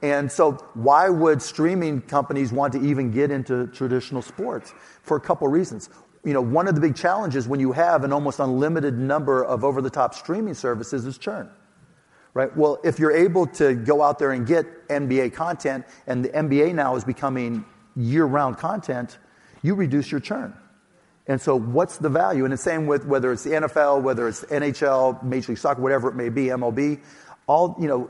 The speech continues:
people who have an affinity for a team or for a league or for a sport, they're not gonna churn because they're gonna wanna continue to see more games. So our value continues to go up on the streaming side. And plus, it's very difficult. It's, because there's so much long tail,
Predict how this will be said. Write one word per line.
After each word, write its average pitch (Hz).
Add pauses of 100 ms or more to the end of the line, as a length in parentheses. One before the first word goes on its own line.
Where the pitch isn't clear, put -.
(140)
people 170
who 151
have 147
an 135
affinity 151
for 143
a -
team 156
or 110
for 139
a 127
league 139
or 120
for 123
a 104
sport, 185 (340)
they're 165
not 170
gonna 147
churn 143
because 117
they're 135
gonna 135
wanna 131
continue 131
to 120
see 127
more 123
games. 139
So 117 (320)
our 175
value 135
continues 135
to 131
go 127
up -
on 123
the 113
streaming 202
side. - (420)
And 147
plus, 208 (260)
it's 123
very 175
difficult. 143
It's, - (260)
because 175
there's 156
so 165
much 147
long 131
tail, 151